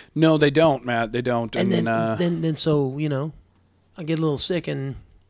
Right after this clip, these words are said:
Speaker 2: bam, the voice is just gone.
Speaker 1: Mm-hmm.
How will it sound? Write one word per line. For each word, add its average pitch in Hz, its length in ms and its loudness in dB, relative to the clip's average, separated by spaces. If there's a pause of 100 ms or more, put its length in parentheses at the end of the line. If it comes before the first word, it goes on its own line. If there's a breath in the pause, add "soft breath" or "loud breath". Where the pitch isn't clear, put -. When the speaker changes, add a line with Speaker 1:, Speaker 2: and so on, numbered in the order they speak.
(280)
Speaker 2:
bam, 151 380 -4
the 139 100 -2
voice 135 260 -2
is 123 100 -6
just 127 320 -10
gone. 127 520 -2 (920 soft breath)
Speaker 1:
Mm-hmm. 117 640 0